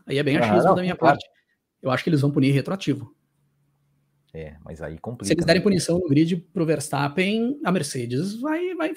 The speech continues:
Speaker 1: enlouquecer. Toto Wolff vai pirar.
Speaker 2: É,
Speaker 1: Porque aí
Speaker 2: mas
Speaker 1: vão dar o quê pro Verstappen? É uma punição de cinco segundos, né? Teoricamente, se fosse dado na pista, seria uma
Speaker 2: Aham.
Speaker 1: posi-, uma punição de cinco segundos.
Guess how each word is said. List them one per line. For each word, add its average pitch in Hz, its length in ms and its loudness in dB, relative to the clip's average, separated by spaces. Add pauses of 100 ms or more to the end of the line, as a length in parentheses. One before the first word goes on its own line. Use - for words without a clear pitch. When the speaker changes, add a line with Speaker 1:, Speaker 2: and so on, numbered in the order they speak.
Speaker 1:
enlouquecer. 359 440 -2
Toto 208 220 2
Wolff 202 340 8
vai 302 160 0
pirar. 135 440 -4 (1400)
Speaker 2:
É, - 100 -12
Speaker 1:
Porque 165 180 2
aí 196 60 10
Speaker 2:
mas 214 60 8
Speaker 1:
vão 233 100 2
dar 220 100 4
o 233 80 2
quê 233 140 2
pro 233 120 0
Verstappen? 196 500 0
É - 20 2
uma 160 120 2
punição 202 280 0
de 214 60 -4
cinco - 260 -6
segundos, 190 540 0
né? 131 160 0
Teoricamente, 143 640 2
se 135 100 -8
fosse 139 220 -6
dado 135 220 0
na 165 100 2
pista, 160 320 -2
seria 98 180 -2
uma 95 100 2
Speaker 2:
Aham. - 80 -4
Speaker 1:
posi-, 196 160 -2
uma - 260 -6
punição 160 280 -2
de 170 60 -4
cinco 160 180 -2
segundos. 156 540 0